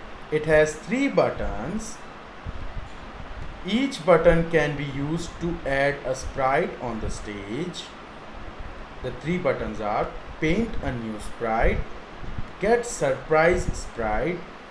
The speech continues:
Choose New Sprite from the File. Paint new sprite.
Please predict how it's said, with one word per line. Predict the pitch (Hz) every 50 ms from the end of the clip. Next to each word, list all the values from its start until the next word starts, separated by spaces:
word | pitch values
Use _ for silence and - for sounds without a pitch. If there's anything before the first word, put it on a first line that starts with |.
| - - - - - - - -
Choose | - - 208 233 247 262 247 - - - - 151
New | 143 143 143 147 151 151
Sprite | 151 - - - 131 120 113 117 120 120 - -
from | - 117 107 107 104 110
the | 147
File. | - - - 277 269 254 202 123 - - - - - - - - - - - - - - - - - - - - - - - - - - - - - - - - - - - - - - - - - - - - - - - - - - - - - - - - - - - - - - - - - - - - - - - - - - - - -
Paint | 147 139 139 139 151 143 - - -
new | 143 139 143 147 147
sprite. | 143 - - - 165 160 170 196 240 -